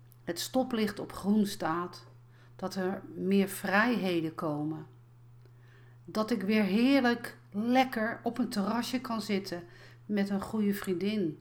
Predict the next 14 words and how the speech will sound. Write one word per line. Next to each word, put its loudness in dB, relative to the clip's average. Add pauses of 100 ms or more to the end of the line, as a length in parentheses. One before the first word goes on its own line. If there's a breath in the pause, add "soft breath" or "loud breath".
of -12
een -2
vriend. -2 (500 loud breath)
Dat -6
ik -4
weer 2
eens 2
heerlijk 2
mijn 2
ouders 0
een -2
hug 2
kan 0
geven. -4